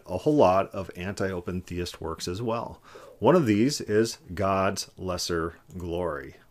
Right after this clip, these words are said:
by Bruce Ware, a guy who, uh, I did a review of one of his, uh, discussions on open theism not so long ago. I'm not impressed with the man. I don't think he's very honest.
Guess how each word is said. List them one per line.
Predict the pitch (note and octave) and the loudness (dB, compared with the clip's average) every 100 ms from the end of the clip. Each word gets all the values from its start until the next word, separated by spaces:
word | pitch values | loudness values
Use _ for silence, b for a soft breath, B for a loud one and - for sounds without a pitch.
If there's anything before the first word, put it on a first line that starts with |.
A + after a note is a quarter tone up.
| - | -8
by | E2+ E2 | -2 0
Bruce | D#2+ E2 F2 E2+ - | -2 -2 -2 -2 -4
Ware, | E2 D#2+ C2 A1 - - - | -6 -6 -6 -10 -16 -18 -12
a | |
guy | A#2+ D3 C#3 C3+ | 4 12 12 12
who, | C3 A#2 | 8 10
uh, | G#2+ G2+ F#2+ | 10 10 8
I | |
did | G#2+ A2 | 6 8
a | G#2 | 6
review | G#2 G2 G#2 G#2+ G2+ | 4 2 4 6 4
of | F2+ | 4
one | G2+ | 2
of | G2 | 2
his, | G2+ F#2+ E2+ | 2 0 -2
uh, | G2 G2 F#2 | -4 -2 -2
discussions | F#2+ - G2+ - F#2 F2+ | -2 2 0 2 -2 0
on | F#2 | 0
open | F2+ F2+ | -2 -4
theism | F2 G2 F#2 G2 F#2+ - B B B B | -4 0 0 0 -2 -4 B B B B
not | C#3+ F3 - _ | 8 8 4 _
so | - - B2 | -6 4 6
long | A2 G2+ G2+ | 8 6 6
ago. | F#2 E2+ D#2 D2 - | 2 0 -2 -4 -4
I'm | G2 | -4
not | G#2 G#2+ | 2 2
impressed | G#2 F#2 G#2+ G2 - | 0 -2 0 0 -2
with | F2+ | -6
the | F#2+ | -6
man. | F#2 F#2 F#2 | -4 -4 -4
I | E2+ | -6
don't | F2 F2 E2 | -6 -6 -6
think | F2+ E2 | -8 -8
he's | E2+ E2 D#2+ - b b b b | -6 -6 -8 -12 b b b b
very | - F#2 F2 D#2+ | -6 0 0 0
honest. | C#2 F2 E2 C2+ - - | -4 -4 -6 -8 -12 -12